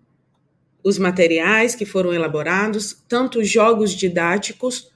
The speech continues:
quanto experimentos, é, de química foram realizados lá pra, pro nosso público.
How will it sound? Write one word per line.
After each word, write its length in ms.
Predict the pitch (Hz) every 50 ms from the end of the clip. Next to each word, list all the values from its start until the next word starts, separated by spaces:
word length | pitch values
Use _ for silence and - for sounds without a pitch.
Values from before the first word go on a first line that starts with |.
| _ _ _ _
quanto 600 | - 233 220 220 233 247 247 - 277 269 269 - -
experimentos, 1200 | 254 262 254 - - - 277 294 320 330 349 311 226 220 220 226 233 233 277 302 311 - - - _ _ _ - - _ _ -
é, 560 | - 208 208 202 202 196 190 185 185 180 180
de 140 | 180 185 214
química 680 | 208 - - 220 208 208 214 214 214 - 254 254 254 - - _ _ _ _ _
foram 380 | - - - 220 214 214 214
realizados 960 | 220 220 214 208 208 208 208 220 220 202 202 196 185 190 196 190 196 196 -
lá 420 | 202 202 196 196 226 233 233 - _ _ _
pra, 840 | - 214 208 208 202 196 202 196 196 190 190 180 175 165 - - _ _ _ _ _ _
pro 160 | - 196 208
nosso 380 | 202 202 196 202 - 262 - -
público. 580 | - 202 175 151 151 143 143 147 - 131 139